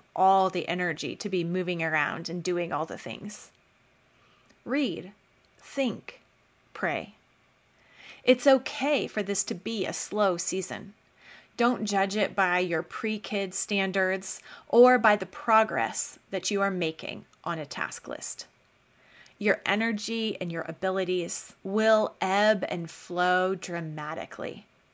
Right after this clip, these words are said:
during these seasons. It's normal, and that's okay. Think of your time like a farmer thinks of his field.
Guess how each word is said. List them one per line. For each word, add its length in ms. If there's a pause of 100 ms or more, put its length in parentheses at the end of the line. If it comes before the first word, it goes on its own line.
(380)
during 600
these 460
seasons. 840 (720)
It's 200
normal, 680 (400)
and 160
that's 220
okay. 420 (380)
Think 320
of 100
your 140
time 600 (360)
like 160
a 60
farmer 720 (180)
thinks 360
of 100
his 180
field. 400